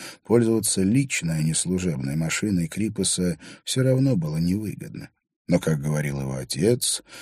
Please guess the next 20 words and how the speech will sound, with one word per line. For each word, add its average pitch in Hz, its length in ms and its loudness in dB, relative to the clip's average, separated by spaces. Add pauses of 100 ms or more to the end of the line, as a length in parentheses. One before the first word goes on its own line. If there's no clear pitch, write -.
(240)
жизнь 151 500 6
слишком 135 560 0
коротка, 135 560 2
чтобы 143 340 -2
лишать 107 380 2
себя 92 260 2
удовольствия 85 720 2
ездить 98 720 0 (280)
на 92 160 6
хороших - 800 -6 (220)
автомобилях. - 1120 -6 (680)
«Привет», — 117 500 2 (180)
сказала 78 480 -4
брат. 69 400 -10 (440)
Она 104 260 6
просунула 101 560 2
руку 95 260 0
между 85 320 0
спинками 82 580 -2
сидений 104 640 2